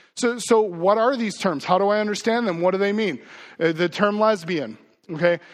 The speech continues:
It is a, it is a relationship. I think most of you know this, but in case we're just gonna quickly,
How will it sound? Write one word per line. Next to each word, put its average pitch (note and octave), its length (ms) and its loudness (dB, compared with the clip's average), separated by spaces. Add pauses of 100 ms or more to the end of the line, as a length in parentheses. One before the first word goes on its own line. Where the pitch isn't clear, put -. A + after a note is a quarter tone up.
(140)
It F3 120 0
is F3+ 160 0
a, F#3 240 0
it E3 60 -2
is F3 180 0
a E3 220 2
relationship. F3 760 -2
I A3 100 0
think B3+ 200 -2
most G3+ 280 0
of G#3 60 -4
you G3+ 60 -2
know G3 160 2
this, F#3+ 140 -2
but F#3 240 0
in F3 160 -6
case F#3 320 0
we're F3+ 80 -2
just E3+ 160 -8
gonna F3 140 -2
quickly, F3 360 -2